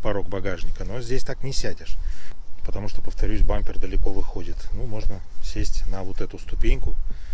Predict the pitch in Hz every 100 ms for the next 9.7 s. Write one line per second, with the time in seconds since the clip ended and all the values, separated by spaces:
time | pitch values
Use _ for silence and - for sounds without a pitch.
0 | - - - - - 101 101 98 95 101
1 | 95 92 90 90 95 - 98 95 - 92
2 | 90 92 92 90 85 90 85 82 - -
3 | 143 143 - 113 117 - - - - 95
4 | 87 90 107 107 117 101 90 101 110 -
5 | - 101 113 87 87 85 85 - - -
6 | - - 104 98 117 110 107 104 - 101
7 | - 101 - 101 92 - 92 - - -
8 | - - - - - - 95 98 101 101
9 | 104 95 92 151 143 98